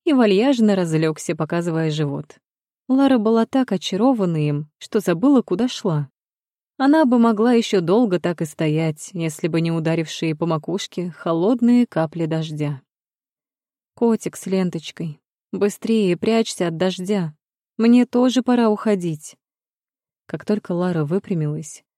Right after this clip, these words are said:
кот проворно спрыгнул с ограды и встал перед ней. Он начал громко мяукать, широко раскрывая пасть.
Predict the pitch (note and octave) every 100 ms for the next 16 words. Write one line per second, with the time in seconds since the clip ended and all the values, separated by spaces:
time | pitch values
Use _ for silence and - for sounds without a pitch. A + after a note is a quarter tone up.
0 | _ - F#3 - E3+ E3 F#3+ A3 E3 D3+
1 | - G3 E3+ D#3 D3+ - D#3+ F3 G#3 D#3+
2 | D3+ _ _ - D#3+ D3+ F3+ E3+ F3 E3+
3 | D#3 D3+ D#3+ - _ _ _ _ _ _
4 | F3+ F3+ F3 - F3 E3 F3 D#3+ E3+ D#3
5 | E3+ G3 D3+ - - _ - F#3 D#3 E3+
6 | E3 - E3 D#3 D3+ D#3 D3+ - -